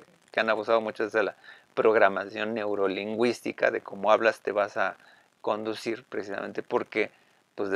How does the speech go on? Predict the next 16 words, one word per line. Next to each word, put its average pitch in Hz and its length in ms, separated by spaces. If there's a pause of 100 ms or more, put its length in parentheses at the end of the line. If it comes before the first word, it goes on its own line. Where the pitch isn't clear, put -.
va 107 80
a 120 40
determinar 110 540
tus - 180
acciones, - 420
¿no? 185 160 (600)
Qué 131 100
diferente 131 440
es 117 80
decir, 120 240
bueno, 127 280 (960)
mm, 104 520
yo 113 260
y 113 80
mi 113 120
pareja 131 640